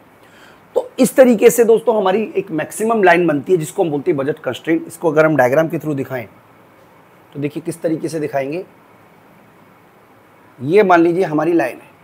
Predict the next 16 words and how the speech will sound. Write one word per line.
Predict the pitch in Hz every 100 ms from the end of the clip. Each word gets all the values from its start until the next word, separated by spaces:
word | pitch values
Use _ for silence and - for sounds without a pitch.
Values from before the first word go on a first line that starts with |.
| _ _ _ _ _ _ _ _ _ _ _ - - - - _ _ _ _ _ _ _ _ - _ _ _ _ _ _ _ - -
इसको | - -
हम | 214
अगले | 190 190
page | 190 180
पे | 175
दिखा | 151 120
देते | 110 131
हैं | 120
आपको। | 113 175 - _ _ -
यहाँ | 135 131
पे |
हमने | 143 139
बनाया | 131 117
हुआ | 113 127
है, | - _ - - -
देखिए | 143 113